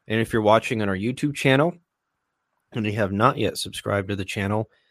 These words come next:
uh, hit the subscribe button and hit the bell to be notified of new videos.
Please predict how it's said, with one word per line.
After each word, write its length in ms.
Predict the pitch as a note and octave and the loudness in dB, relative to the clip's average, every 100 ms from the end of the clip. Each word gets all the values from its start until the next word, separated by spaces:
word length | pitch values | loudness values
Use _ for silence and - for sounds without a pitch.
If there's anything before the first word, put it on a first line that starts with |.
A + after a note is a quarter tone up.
| _ | _
uh, 100 | - | -4
hit 240 | G#2 C3 C#3 | 0 0 0
the 60 | A#2 | -2
subscribe 500 | A2+ - B2+ A#2 A2+ | -4 0 6 6 6
button 240 | A#2+ A2 | 0 0
and 100 | G2 | -4
hit 200 | A2+ - | -6 -6
the 40 | |
bell 300 | F#2 G#2 G#2 | -4 -2 -2
to 140 | G#2 G2 | -2 -8
be 260 | G2+ G2 | -6 -6
notified 680 | F#2+ F#2+ G2 - G2 F#2 F2 - | -4 -6 -8 -6 -6 -4 -8 -10
of 320 | F#2 F2+ - | -10 -10 -10
new 220 | F#2 F#2+ | -10 -8
videos. 600 | F#2+ A#2+ A#2 - - - | -4 -4 -2 -6 -8 -10